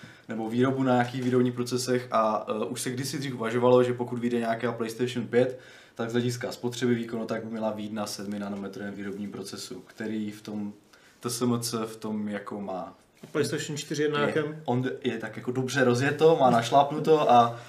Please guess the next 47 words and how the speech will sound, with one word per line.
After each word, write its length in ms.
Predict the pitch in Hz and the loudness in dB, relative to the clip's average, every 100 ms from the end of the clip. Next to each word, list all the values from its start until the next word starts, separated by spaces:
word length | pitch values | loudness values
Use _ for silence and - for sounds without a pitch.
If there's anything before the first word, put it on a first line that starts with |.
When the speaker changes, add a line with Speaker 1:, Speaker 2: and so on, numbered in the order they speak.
| - - | -20 -6
Speaker 1:
eh, 40 | 120 | 0
už, 300 | 120 117 - | 0 -2 -6
už 140 | 123 | -6
dělá 240 | 120 123 120 | 2 6 6
jako 180 | 120 | 4
teďka 360 | 127 123 - 127 | -2 -6 -2 -2
snad 380 | 123 123 120 120 | 0 -2 -2 -2
druhý, 580 | 120 123 123 123 120 123 117 | -2 -2 0 0 0 -2 -4
druhou 220 | 120 120 123 | -2 0 0
generaci 600 | 113 120 139 - 180 185 - | 0 -2 -2 -4 -6 -6 -8
a 280 | 117 107 107 | -4 -2 -2
ten 300 | - 110 110 | -4 -8 -8
sedmi 260 | - 120 113 | -8 -8 -6
nanometrový 440 | 110 113 120 117 | -6 -6 -8 -6
už 80 | 110 | -6
je 40 | |
jako 180 | 110 120 110 | -8 -8 -10
velmi 320 | 110 117 120 113 | -6 -4 -4 -6
jako 200 | 113 123 | -6 -10
dobře, 400 | 107 117 113 117 - - - - 113 107 107 104 | -8 -4 -4 -4 -12 -20 -20 -12 -6 -4 -2 -2
eh, 40 | 101 | -4
jako 360 | 110 120 104 - | -2 -4 -4 -10
v-, 540 | - - - 107 101 101 | -18 -20 -18 -16 -12 -10
dalo 120 | 101 | -10
by 80 | 101 | -10
se 120 | 120 | -8
říct 160 | 107 | -8
rozjetý, 420 | 104 104 113 117 117 | -8 -8 -10 -10 -12
takže 240 | 110 117 | -10 -10
pokud 280 | 117 113 120 | -10 -8 -8
bychom 340 | 107 107 110 110 | -8 -10 -8 -8
mohli 240 | 110 113 | -8 -10
čipy 300 | - - 117 | -10 -10 -10
očekávat, 640 | - - - 101 95 98 | -10 -12 -10 -8 -8 -8
jako 240 | - - - | -12 -16 -16
jestli 180 | - - | -16 -18
to 60 | 98 | -10
bude 140 | 98 | -4
reálné 380 | 98 95 95 98 | 0 -2 -2 -8
na 80 | 92 | -10
tom 160 | 101 | -12
sedmi 200 | - 104 | -12 -10
nanometrovém, 380 | 101 98 - 101 | -10 -10 -10 -10
tak 140 | 95 | -8
asi 220 | 98 - 117 | -10 -10 -8
jo, 240 | 113 139 | -8 -10
no. 60 | - | -14